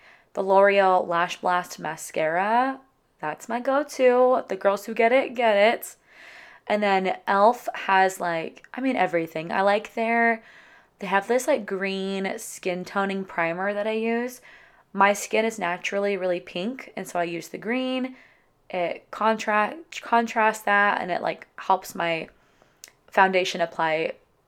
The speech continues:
smoother as well. And then Dibs Beauty is, uh, they have, like, these Desert Status Duo sticks, which have a cream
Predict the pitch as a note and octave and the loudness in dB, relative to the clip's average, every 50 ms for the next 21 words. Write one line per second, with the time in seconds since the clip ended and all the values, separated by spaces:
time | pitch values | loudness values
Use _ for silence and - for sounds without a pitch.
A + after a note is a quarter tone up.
0 | _ _ _ - - - G3+ F#3+ F3 E3+ F3 E3 D#3+ - E3 E3 - E3+ D#3 D#3+ | _ _ _ -20 -12 -8 -6 -4 -4 -2 -2 -2 -2 -2 -2 -4 -4 -2 -2 -2
1 | F#3+ - - _ _ _ _ _ _ _ _ _ _ _ _ _ _ - - _ | -2 -4 -8 _ _ _ _ _ _ _ _ _ _ _ _ _ _ -20 -20 _
2 | _ - - G3+ G3+ G3+ G3 F#3+ F#3 F3+ F3+ F3+ F3 F3 E3+ D#3+ - - - - | _ -6 -4 -2 0 2 4 6 6 6 6 4 2 2 0 -4 -6 -10 -16 -20
3 | - - - - - _ - A3 G3+ G3+ G3 - - - - G3 F3+ F#3 F#3 F#3 | -20 -20 -20 -20 -20 _ -2 0 0 0 0 -4 -10 -14 -12 -6 -4 -2 -2 -2
4 | F#3 F3+ F3 F3 F3 F3 - - - _ _ _ _ - F#3+ F3+ F3 E3+ E3+ E3 | -2 -4 -2 0 2 2 0 0 -4 _ _ _ _ -2 0 2 2 2 2 2
5 | E3 E3 E3 D#3+ - - - F3 F3 E3+ G2+ G#2 G#2+ A2 - - - - _ _ | 0 -2 -4 -6 -8 -6 -6 -4 -4 -2 -2 0 0 -2 -2 -6 -10 -14 _ _
6 | _ _ _ _ _ _ _ _ _ _ _ _ _ - F#3+ E3 F3+ F#3 F3+ F#3 | _ _ _ _ _ _ _ _ _ _ _ _ _ -2 0 2 2 2 2 2
7 | F3 F3 - F#3 F3+ E3+ - - - F3 D#3+ E3 - F#3 F3+ F3+ F3 - - - | 0 -2 -4 -6 -6 -6 -8 -2 0 2 2 2 2 0 2 2 2 2 0 -4
8 | _ _ _ _ _ _ _ - - - - F3+ E3+ E3+ E3+ F3+ F3 - - - | _ _ _ _ _ _ _ -20 -8 -4 -2 0 0 0 0 -2 -4 -6 -8 -8
9 | F3+ F3 F3 F3 F#3 G3 G3+ G3 - - - A3 A#3 C4 C#4+ - - - - - | -4 0 2 4 4 2 0 -2 -6 -4 -2 0 0 0 -2 -4 -6 -12 -16 -16
10 | - - - - - - - _ G3 G3 F#3+ - - F3 E3+ E3+ E3 E3 E3 E3 | -16 -18 -20 -20 -20 -20 -10 _ -4 -4 -4 -2 -2 0 0 2 2 0 0 -2
11 | E3 - - - - - - - _ _ _ _ _ _ _ _ _ _ _ _ | -4 -6 -10 -18 -20 -20 -20 -20 _ _ _ _ _ _ _ _ _ _ _ _
12 | - G3+ F#3+ - - - A3 G#3+ A3 A3 A3 | -6 -6 -6 -6 -6 -6 -4 -2 0 2 2